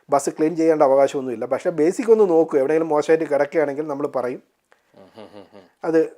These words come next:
Speaker 1: റിപ്പോർട്ട് ചെയ്യും, അത്രയേ ഉള്ളൂ.
Speaker 2: ഓക്കെ.
Speaker 1: ഇനി, ആ, ഇതുപോലെ ഈ ലേഡിക്ക് അഞ്ഞൂറ് പൗണ്ടാണ് ഫൈൻ അടിച്ചു കൊടുക്കുന്നത്. അറസ്റ്റും ചെയ്ത് കൊണ്ടുപോവുകയും ചെയ്യും, അവർക്ക് സി ആർ ബി പെടുകയും ചെയ്യും.
Speaker 2: ഓ, ക്രിമിനൽ റെക്കോർഡ്.
Speaker 1: ക്രിമിനൽ റെക്കോർഡാണ്.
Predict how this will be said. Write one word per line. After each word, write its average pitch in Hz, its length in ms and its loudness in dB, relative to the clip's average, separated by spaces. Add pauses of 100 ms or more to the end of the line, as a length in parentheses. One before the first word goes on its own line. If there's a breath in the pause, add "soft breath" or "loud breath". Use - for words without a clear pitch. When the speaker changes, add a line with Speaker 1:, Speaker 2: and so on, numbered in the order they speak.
(180)
Speaker 1:
റിപ്പോർട്ട് 156 300 2
ചെയ്യും, 123 140 -2
അത്രയേ 127 240 -4
ഉള്ളൂ. 98 200 -14 (140)
Speaker 2:
ഓക്കെ. - 220 -20 (560)
Speaker 1:
ഇനി, 170 260 0 (120)
ആ, 131 300 -6 (100)
ഇതുപോലെ 180 340 4
ഈ 170 200 4 (200)
ലേഡിക്ക് 170 360 6
അഞ്ഞൂറ് 175 300 4
പൗണ്ടാണ് 160 480 2
ഫൈൻ 131 300 -4
അടിച്ചു 123 200 -10
കൊടുക്കുന്നത്. 101 400 -18 (100)
അറസ്റ്റും 139 340 -4
ചെയ്ത് 147 160 0
കൊണ്ടുപോവുകയും 127 360 -2
ചെയ്യും, 139 220 -6
അവർക്ക് 127 240 -6
സി 135 220 -4
ആർ 139 120 0
ബി 139 80 -4
പെടുകയും 120 360 -10
ചെയ്യും. 92 220 -20 (680 loud breath)
Speaker 2:
ഓ, 110 280 -14
ക്രിമിനൽ 113 360 -16
റെക്കോർഡ്. 110 280 -10
Speaker 1:
ക്രിമിനൽ 170 260 6
റെക്കോർഡാണ്. 135 460 2